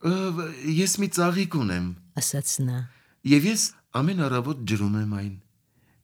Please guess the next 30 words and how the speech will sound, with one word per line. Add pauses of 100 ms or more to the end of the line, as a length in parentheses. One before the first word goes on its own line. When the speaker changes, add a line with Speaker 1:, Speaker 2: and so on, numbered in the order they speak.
(100)
Speaker 1:
Ես (180)
երեք
հրաբուխ
ունեմ, (440)
ամեն
շաբաթ
մաքրում
եմ
դրանք։ (880)
Բոլորն
էլ
մաքրում
եմ, (580)
հանգածը
նույնպես։ (840)
Դե, (300)
ինչ
ասես
կարող
է
պատահել։ (640)
Եվ
իմ
հրաբուխների
ու
իմ
ծաղկի
համար
օգտակար
է,